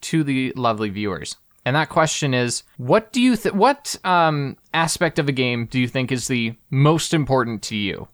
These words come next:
Is it the presentation, i e, like, you know, music, graphics, uh,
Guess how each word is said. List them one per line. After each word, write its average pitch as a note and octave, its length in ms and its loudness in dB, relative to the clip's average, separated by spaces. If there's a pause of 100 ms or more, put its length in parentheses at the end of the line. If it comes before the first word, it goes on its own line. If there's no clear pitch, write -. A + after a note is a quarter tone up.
Is C#3 180 4
it C3+ 300 0 (100)
the C#3 140 0
presentation, D#3 800 2
i A#2+ 180 2
e, A#2 240 0
like, G#2 300 -2
you C#3+ 100 -6
know, G2 100 -4
music, G#2+ 460 -2
graphics, - 840 -4
uh, F2 480 -4